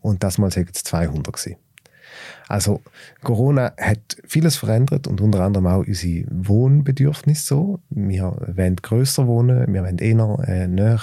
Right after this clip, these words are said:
an der Natur wohnen. Die Städte haben so in diesen zwei Jahren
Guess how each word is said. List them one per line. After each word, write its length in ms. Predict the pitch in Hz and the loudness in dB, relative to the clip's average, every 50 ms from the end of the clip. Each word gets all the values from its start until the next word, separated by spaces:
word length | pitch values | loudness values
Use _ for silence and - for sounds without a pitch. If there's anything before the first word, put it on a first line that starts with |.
| - | -4
an 140 | - - 90 | -8 -8 -4
der 100 | 87 95 | -4 -2
Natur 460 | 87 85 - - 127 131 147 156 127 | -4 -4 -2 0 2 2 2 2 2
wohnen. 380 | 117 120 127 131 135 135 135 139 - - - - - - | 2 2 4 4 4 4 2 0 -4 -10 -20 -20 -12 -8
Die 40 | - | -6
Städte 480 | - - 107 110 113 - _ _ - - _ _ _ _ _ - - | -2 0 0 0 -2 -4 _ _ -20 -20 _ _ _ _ _ -16 -8
haben 260 | - - 101 98 95 | -2 0 0 0 0
so 220 | - - - 90 87 | -2 -4 -4 -4 -4
in 160 | - - 107 | -4 -4 -4
diesen 260 | 104 95 92 92 90 | -2 0 -2 -2 -2
zwei 220 | - - 87 90 90 | -4 -4 -2 -2 0
Jahren 280 | 92 90 90 90 - | 0 -2 -2 -4 -4